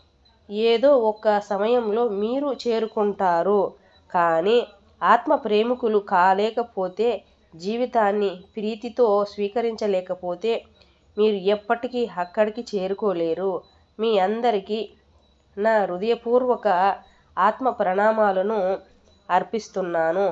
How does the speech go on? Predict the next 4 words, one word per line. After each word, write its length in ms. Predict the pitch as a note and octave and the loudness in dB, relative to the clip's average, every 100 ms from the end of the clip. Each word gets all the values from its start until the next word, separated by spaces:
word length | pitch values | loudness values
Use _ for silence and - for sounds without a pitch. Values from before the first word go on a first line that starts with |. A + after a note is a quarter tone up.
| D3+ | -2
అత్యంత 640 | E3 F#3+ C4 C4+ A#3+ G#3 F#3+ F3+ G#3+ - _ _ _ - | -4 -4 -2 -2 -4 0 2 2 0 -4 _ _ _ -6
మహనీయులు 580 | F#3+ G#3+ B3 A#3+ G#3+ A3 | -4 -2 0 0 0 -2
మీరు, 540 | F#3+ F3 F3 G3 F#3 | -4 -4 -2 0 0
అత్యంత 540 | E3+ F3 B3+ C4+ B3+ | -2 -2 -2 -2 0